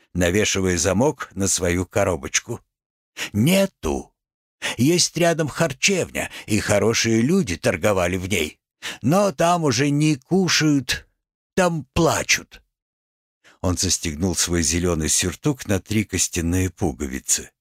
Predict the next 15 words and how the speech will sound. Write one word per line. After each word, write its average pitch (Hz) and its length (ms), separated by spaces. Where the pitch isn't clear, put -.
Он 80 160
обмахал 82 540
себя 85 340
петушиными 82 680
перьями, 110 680
поплескал 143 580
водицы 117 560
на 120 120
мягкие 117 500
ладони 131 580
и 175 200
удалился. 98 800
Крохотный, 131 840
одинокий, 95 800
мечтательный, 87 1160